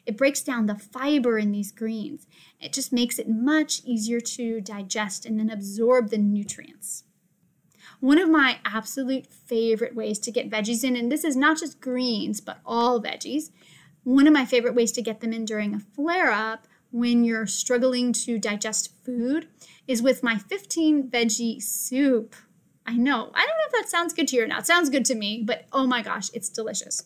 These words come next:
I start with a base of bone broth, and with that, of course, homemade is best. There are some store-bought options that I think are okay, like Kettle and Fire and Bonafide Provisions, if you can't make your own.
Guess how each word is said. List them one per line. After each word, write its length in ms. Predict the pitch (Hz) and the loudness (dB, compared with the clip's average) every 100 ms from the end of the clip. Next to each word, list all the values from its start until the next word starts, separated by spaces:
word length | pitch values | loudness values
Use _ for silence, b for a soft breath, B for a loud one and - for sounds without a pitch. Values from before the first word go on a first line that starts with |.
| _ B B B | _ B B B
I 40 | 247 | -2
start 280 | - 247 - | 0 0 0
with 120 | 302 | -2
a 60 | |
base 380 | 285 262 254 - - | 4 4 4 -4 -4
of 320 | 233 220 190 | -2 -2 -2
bone 240 | 226 226 202 | -2 -2 -4
broth, 460 | 214 - - 226 - | -6 -10 -10 -12 -12
and 380 | 226 220 214 | -12 -8 -4
with 160 | 226 226 | -4 2
that, 220 | 320 320 | 2 2
of 160 | 311 - | 0 -14
course, 300 | - 349 - - | -10 -8 -8 -4
homemade 340 | 240 226 269 | 0 0 0
is 100 | 302 | -4
best. 400 | - 214 - - | -4 -4 -6 -8
There 160 | 226 220 | -6 -4
are 140 | 214 | -4
some 380 | - 220 220 214 b b b b | -6 -6 -8 -10 b b b b
store-bought 440 | - 349 320 294 - | -6 2 4 4 2
options 400 | 269 - 269 262 | 0 2 0 2
that 100 | 262 | 0
I 60 | |
think 240 | 254 269 262 | 0 -2 -2
are 100 | 254 | 0
okay, 680 | 247 247 - 247 233 226 226 | -2 -2 -10 -6 -4 -6 -4
like 800 | 226 220 220 220 220 220 220 - | -6 -6 -6 -6 -6 -6 -8 -12
Kettle 480 | - 247 233 220 214 | -12 -6 -4 -4 -4
and 180 | 214 202 | -6 -6
Fire 440 | - 285 285 277 | 0 0 2 0
and 200 | 247 214 | 0 -2
Bonafide 540 | 214 214 208 - - | -2 -4 -4 -8 -10
Provisions, 800 | - - 214 220 214 - - 214 | -12 -12 -4 -2 -2 -6 -8 -10
if 100 | - | -12
you 60 | - | -16
can't 260 | - 262 - | -14 -12 -4
make 220 | 240 - | -4 -2
your 140 | 254 | -2
own. 260 | 214 165 | -2 -4